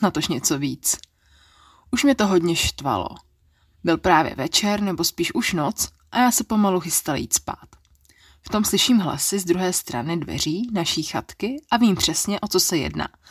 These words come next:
protože to nebylo poprvé. Dveře se otevřou a v nich je Tereza, moje spolubydlící, jedna z vedoucích. Slyším za ní mužský hlas, ale jiný než ten včera.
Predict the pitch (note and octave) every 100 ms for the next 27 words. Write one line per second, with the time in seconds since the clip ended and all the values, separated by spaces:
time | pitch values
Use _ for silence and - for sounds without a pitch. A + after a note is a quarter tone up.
0 | - - - - E3 E3 D3 D3+ D#3+ D3+
1 | D#3 D3 - D3 - - - _ _ -
2 | _ _ - _ - D#3 D#3+ E3+ - G3+
3 | E3+ D#3+ C#3 C3 - - - A#3 A#3+ A3+
4 | G#3 D#4+ D#4+ D4+ - - _ _ _ -
5 | D3+ C#3+ - E3+ D#3+ D#3+ D3 C3 - -
6 | - _ _ - A#3+ B3 F3+ D#3+ D3+ -
7 | - D3 - - _ _ _ _ - _
8 | _ - F#3+ F3+ A#3 A3 A3+ A#3+ F#3 -
9 | G#3+ F#3+ D3 B2 - - - _ - A3
10 | E3+ D3+ D#3+ F#3+ G3+ G3 - F#3+ - -
11 | C3+ -